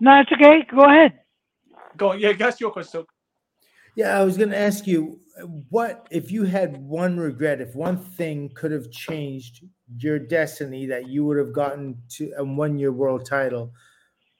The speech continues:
Speaker 3: what would you have changed? What do you think was a missing link that stopped you from hitting that?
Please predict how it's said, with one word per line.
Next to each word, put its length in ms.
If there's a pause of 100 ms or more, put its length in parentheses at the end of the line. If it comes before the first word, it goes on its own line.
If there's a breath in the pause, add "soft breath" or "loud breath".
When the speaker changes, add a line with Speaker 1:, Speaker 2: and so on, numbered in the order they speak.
(320)
Speaker 3:
what 220
would 200
you 100
have 180
changed? 600
What 200
do 80
you 80
think 260
was 160
a 40
missing 520
link 360
that 200
stopped 480
you 100
from 300
hitting 400
that? 300